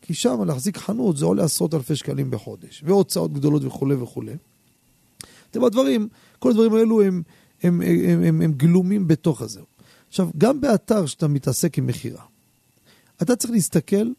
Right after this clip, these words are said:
מה המחירים שנמכרים. כל עוד שראית המחיר הכי יקר, אתה יכול ללכת איתו גם כן. אם זה דבר שאתה רוצה להפקיע מחיר, פה זה תלוי בכמה וכמה פרטים, אבל לא נוכל להיכנס לכל הסוגיות האלו.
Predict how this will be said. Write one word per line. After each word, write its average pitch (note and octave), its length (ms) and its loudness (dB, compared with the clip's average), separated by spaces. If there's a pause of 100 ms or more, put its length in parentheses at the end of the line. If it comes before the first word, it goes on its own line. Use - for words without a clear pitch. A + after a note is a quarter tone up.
(920)
מה E3 220 4
המחירים F#3 420 0
שנמכרים. C3 540 -2 (400)
כל - 100 4
עוד B3 100 2
שראית A3 300 0
המחיר F3 400 0
הכי D3+ 200 0
יקר, G#3+ 300 4 (100)
אתה F#3 100 2
יכול F#3+ 160 0
ללכת F3+ 160 -2
איתו D3 220 0
גם C3 160 -4
כן. - 140 -20 (1080)
אם C4 220 6
זה F3+ 240 0 (580)
דבר F3+ 360 2
שאתה F3 180 -2
רוצה E3+ 520 0 (140)
להפקיע F3+ 680 2
מחיר, C#3 640 -2 (880)
פה A3+ 300 6
זה E3+ 140 0
תלוי F#3+ 680 2
בכמה F3 480 0
וכמה D#3 320 0
פרטים, G3+ 600 0
אבל E3+ 500 0 (360)
לא F3+ 160 4
נוכל F#3+ 200 -2
להיכנס D3 340 -2
לכל C#3 200 0
הסוגיות A#2+ 480 -6
האלו. C#3+ 220 -4